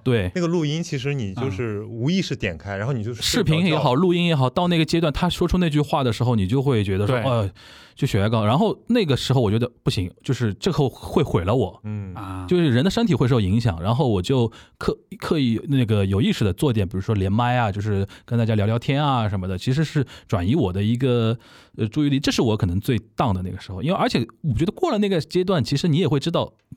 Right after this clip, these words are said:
Speaker 1: 情况是在慢慢好转过程中。
Speaker 3: 对。
Speaker 1: 因为系统问题的话，也要发-，有一点时间去改进嘛，对吧？呃，这是一个。然后还有一个我自己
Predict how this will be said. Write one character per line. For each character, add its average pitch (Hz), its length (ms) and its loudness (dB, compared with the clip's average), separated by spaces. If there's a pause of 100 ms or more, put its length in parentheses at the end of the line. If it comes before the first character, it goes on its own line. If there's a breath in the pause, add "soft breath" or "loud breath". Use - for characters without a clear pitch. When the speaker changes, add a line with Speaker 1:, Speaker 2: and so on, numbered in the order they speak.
Speaker 1:
情 - 240 -4
况 202 200 0
是 190 180 -2
在 156 160 -2
慢 156 160 0
慢 156 140 2
好 98 200 -4
转 113 160 -4
过 87 160 -10
程 - 140 -14
中。 127 80 -6
Speaker 3:
对。 98 180 -6 (260 loud breath)
Speaker 1:
因 202 100 0
为 240 40 2
系 - 220 0
统 107 160 2
问 143 140 2
题 117 120 0
的 110 80 2
话， 110 220 0
也 90 60 -4
要 110 180 0
发-， 165 400 -4
有 104 260 -2
一 120 80 0
点 143 160 0
时 - 160 -6
间 123 160 0
去 123 140 -2
改 - 240 -6
进 175 180 0
嘛， 92 140 -2 (300 soft breath)
对 104 100 2
吧？ 95 100 0 (420 loud breath)
呃， 120 440 2 (160)
这 - 80 -2
是 147 160 -2
一 98 80 0
个。 101 100 0
然 113 140 2
后 233 160 0
还 170 180 0
有 269 80 2
一 226 60 2
个 139 100 2
我 107 320 2
自 131 200 -2
己 104 260 -2